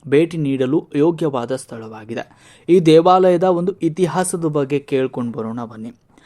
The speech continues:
ಈ ದೇವಾಲಯವು ಬುದ್ಧ, ಪದ್ಮಸಂಭವ ಮತ್ತು ಅಮಿಥಾಯಸ್ ಎಂಬ ಮೂರು ಆಕರ್ಷಕ ಚಿನ್ನದ ಪ್ರತಿಮೆಗಳನ್ನು ಹೊಂದಿದೆ. ಪ್ರತಿ ಮೂರ್ತಿಯು ಸುಮಾರು ನಲವತ್ತು ಅಡಿ ಎತ್ತರವಿದೆ. ಅನೇಕ ದಶಕಗಳಿಂದ ದೇಶ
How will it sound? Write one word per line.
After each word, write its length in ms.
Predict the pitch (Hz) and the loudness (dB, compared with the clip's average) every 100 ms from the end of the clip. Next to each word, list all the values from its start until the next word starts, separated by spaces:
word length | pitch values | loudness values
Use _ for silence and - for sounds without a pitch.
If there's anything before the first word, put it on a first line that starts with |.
| - - - | -20 -6 4
ಈ 120 | 190 | 4
ದೇವಾಲಯವು 1080 | 156 156 180 202 208 196 185 151 127 135 | 6 4 4 4 2 2 0 -2 -4 -4
ಬುದ್ಧ, 360 | 139 139 165 147 156 165 - - | -2 0 0 2 -2 -2 -8 -4
ಪದ್ಮಸಂಭವ 880 | 143 143 151 147 - 151 160 147 170 | -2 0 -2 -4 -4 -4 -4 -2 -4
ಮತ್ತು 520 | 165 135 - - 135 - _ _ _ _ | -2 -6 -8 -12 -12 -14 _ _ _ _
ಅಮಿಥಾಯಸ್ 720 | 139 156 180 180 185 170 156 | -4 -2 -2 -2 -2 0 -2
ಎಂಬ 240 | 147 147 139 - | -4 -4 -4 -4
ಮೂರು 340 | 143 151 170 190 | -4 -4 -2 -2
ಆಕರ್ಷಕ 640 | 120 135 165 147 160 160 | -2 -2 -4 -8 -8 -6
ಚಿನ್ನದ 640 | 170 - 170 170 180 180 | -6 -4 -4 -2 -4 -4
ಪ್ರತಿಮೆಗಳನ್ನು 760 | 175 160 127 151 139 127 123 147 | -4 -4 -6 -4 -6 -6 -6 -8
ಹೊಂದಿದೆ. 580 | 123 113 120 - _ _ _ | -10 -12 -12 -16 _ _ _
ಪ್ರತಿ 380 | 131 127 175 190 | -6 -2 2 2
ಮೂರ್ತಿಯು 640 | 170 139 156 160 196 135 - _ _ - | 2 -2 -4 -4 -6 -6 -10 _ _ -6
ಸುಮಾರು 380 | 185 190 196 196 | 0 4 4 4
ನಲವತ್ತು 600 | 165 139 143 151 160 160 | 2 0 0 0 -2 0
ಅಡಿ 200 | 131 143 | 0 -2
ಎತ್ತರವಿದೆ. 580 | 113 - 127 123 120 - _ _ _ - | -6 -8 -14 -12 -16 -18 _ _ _ -2
ಅನೇಕ 340 | 135 170 160 | 0 0 0
ದಶಕಗಳಿಂದ 800 | 170 139 - 160 156 151 139 143 139 - 139 | 0 0 -2 -4 -2 -2 -2 0 -2 -2 -2
ದೇಶ 280 | 131 143 147 | 2 2 0